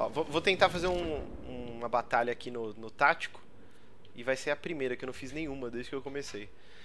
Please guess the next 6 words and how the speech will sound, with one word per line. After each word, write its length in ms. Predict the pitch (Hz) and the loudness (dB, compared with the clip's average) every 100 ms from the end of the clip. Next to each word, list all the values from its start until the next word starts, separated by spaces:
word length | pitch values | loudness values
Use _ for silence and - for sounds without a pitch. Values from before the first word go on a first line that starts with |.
| - - - - | -10 -12 -12 -4
Então 320 | 127 160 170 | 4 8 8
você 240 | 170 175 | 6 4
tem 160 | 175 185 | 4 4
um 80 | 175 | 10
gatilho 460 | 170 156 - 170 | 10 10 6 0
pra 560 | 165 156 143 135 117 113 | 6 10 10 10 8 2